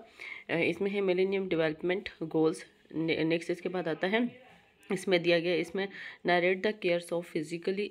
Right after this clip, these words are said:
and mentally, अ, challenged child, explain the step improve environmental, अ, इसमें है sanitation। नेक्स्ट इसके बाद आएगा, explain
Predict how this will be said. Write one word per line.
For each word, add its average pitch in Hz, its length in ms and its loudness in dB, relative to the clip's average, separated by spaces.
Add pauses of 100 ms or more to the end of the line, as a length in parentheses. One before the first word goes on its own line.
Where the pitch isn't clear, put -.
(100)
and 156 320 0
mentally, 196 400 -2 (400)
अ, 151 180 -2
challenged 175 480 0
child, 147 320 -2 (320)
explain 185 480 2
the 202 120 -10
step 180 160 2 (200)
improve 180 420 0 (140)
environmental, 160 840 0
अ, 147 380 -4
इसमें 185 240 -2
है 190 120 0
sanitation। 170 680 -2 (120)
नेक्स्ट 156 260 -2
इसके 165 180 -6
बाद 170 200 -4
आएगा, 156 240 0
explain 165 680 -2